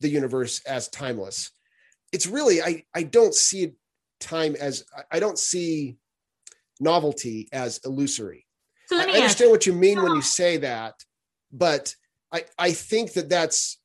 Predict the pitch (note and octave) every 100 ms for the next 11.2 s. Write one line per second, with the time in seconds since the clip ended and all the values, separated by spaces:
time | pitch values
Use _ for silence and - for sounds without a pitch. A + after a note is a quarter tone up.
0 | _ F3 E3 F#3+ F#3 E3 D#3+ C#3 D#3+ D#3+
1 | D#3 D3+ D3 C#3+ D#3+ C#3 C3 D3 D3 C#3+
2 | C#3 B2 - C#3 C#3 D3 B2+ - C#3+ -
3 | C3 B2+ C3+ - C3+ C3 B2 - - G2+
4 | G2 - _ _ _ _ - A#3+ F#4+ G4
5 | C4 - G3 F3 E3+ D#3+ D3 F#3+ F3+ F3+
6 | G3 G3 G3+ G#3 B3 B3+ A3+ G#3 E3+ F3
7 | F3+ D#3+ D3 F3 - - - F#3+ C4 C#4
8 | D4 C#4+ C#4 C#4+ D#4 D4 D#4+ G4 D#4+ C#4
9 | B3+ G3 F#3+ G3 - G3+ F#3+ F#3+ G3 F3+
10 | F3+ F3 E3+ D#3+ D#3 D#3 D3 - - -
11 | - -